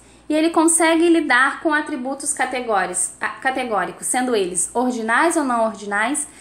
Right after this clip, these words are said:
e também atributos contínuos, ou seja, o próprio algoritmo já faz a busca do melhor ponto de corte, enquanto no I D três você tinha que fazer isso previamente numa etapa de pré-processamento dos dados.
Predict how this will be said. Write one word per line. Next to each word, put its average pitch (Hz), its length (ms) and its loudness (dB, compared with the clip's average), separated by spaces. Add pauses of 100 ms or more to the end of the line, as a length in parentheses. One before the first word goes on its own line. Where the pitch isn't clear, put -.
(220)
e 339 80 0
também 311 320 2
atributos 254 680 -6 (220)
contínuos, 220 760 -2
ou 254 100 -2
seja, 214 240 -4
o 214 40 -16
próprio 392 340 0
algoritmo 254 560 -2
já 254 160 -4
faz 247 240 -4
a 247 80 0
busca 220 420 -8
do 226 80 -8
melhor 202 440 -2
ponto 214 240 -8
de 247 100 -10
corte, 247 460 -2
enquanto 269 280 -6
no 269 120 -8
I 302 80 -8
D 320 160 -2
três 254 320 -6
você 262 180 -6
tinha 240 260 -12
que 240 60 -20
fazer 247 300 -6
isso 220 420 -8 (420)
previamente 254 760 2
numa 240 160 -2
etapa 220 320 -4
de 214 120 -14
pré-processamento 233 1000 -4
dos 220 220 -8
dados. - 480 -12